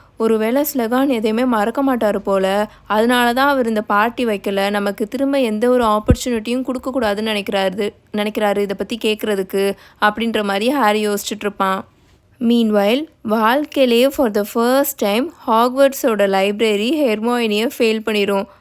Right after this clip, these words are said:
அது ரொம்ப ஷாக் ஆகி போயிருக்கும். அதுல ஹாரி அந்த பெசாரை வச்சு ஏமாத்துனதுல அது பயங்கர கோவமா இருந்துச்சுல,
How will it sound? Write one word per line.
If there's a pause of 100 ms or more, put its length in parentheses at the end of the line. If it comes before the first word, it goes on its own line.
(120)
அது
ரொம்ப (140)
ஷாக்
ஆகி
போயிருக்கும். (160)
அதுல
ஹாரி
அந்த
பெசாரை
வச்சு
ஏமாத்துனதுல
அது
பயங்கர
கோவமா
இருந்துச்சுல,